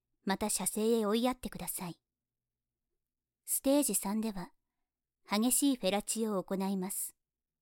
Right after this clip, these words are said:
ステージ二と同じく、射精へ向かう激しいオナニーをしますが、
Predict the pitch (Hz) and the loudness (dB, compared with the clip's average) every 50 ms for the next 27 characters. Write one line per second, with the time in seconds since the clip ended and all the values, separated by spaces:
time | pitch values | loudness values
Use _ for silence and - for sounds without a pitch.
0 | _ _ _ _ _ _ _ _ _ _ _ _ _ _ _ _ _ _ _ _ | _ _ _ _ _ _ _ _ _ _ _ _ _ _ _ _ _ _ _ _
1 | _ _ - - - - - 285 294 294 - 226 196 208 247 240 - 196 170 196 | _ _ -10 -10 -6 0 2 4 4 4 2 2 0 0 0 0 -2 -2 -2 -2
2 | 202 208 - 233 220 - - 180 - _ _ _ _ _ _ _ _ _ _ _ | -4 -4 -4 -4 -6 -6 -10 -14 -14 _ _ _ _ _ _ _ _ _ _ _
3 | _ _ _ - - 202 185 - - 220 220 226 226 226 220 220 - - 226 233 | _ _ _ -6 -2 -2 0 0 2 2 4 4 4 2 0 0 0 0 0 0
4 | 233 202 - 214 208 233 247 - - 285 277 262 240 226 240 262 262 254 240 226 | 0 -2 -2 -2 -2 0 0 0 0 0 0 0 0 0 0 2 2 2 2 2
5 | 202 180 160 - - 196 185 196 - - 185 170 160 165 | 0 -2 -2 -4 -4 -4 -4 -4 -4 -4 -6 -6 -10 -12